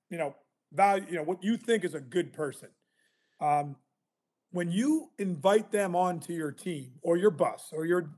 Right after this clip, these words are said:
apartment or your, <laughs> whatever it is, now the hard part starts. Now it's up to you as a leader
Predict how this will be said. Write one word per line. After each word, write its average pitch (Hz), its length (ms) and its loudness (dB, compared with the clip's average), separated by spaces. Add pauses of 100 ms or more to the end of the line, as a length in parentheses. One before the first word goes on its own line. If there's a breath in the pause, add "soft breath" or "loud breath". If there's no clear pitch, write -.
(100)
apartment 117 580 0
or 139 120 0
your, 151 380 0
<laughs> - 140 -20
whatever 202 320 10
it 240 60 10
is, 147 420 6 (880)
now 202 640 6
the 175 120 0
hard 170 280 2
part 147 300 -2
starts. - 500 -8 (300)
Now 185 240 6
it's 214 120 2
up 202 140 0
to 156 80 -4
you 147 460 0
as 208 120 -2
a 226 60 4
leader 147 440 4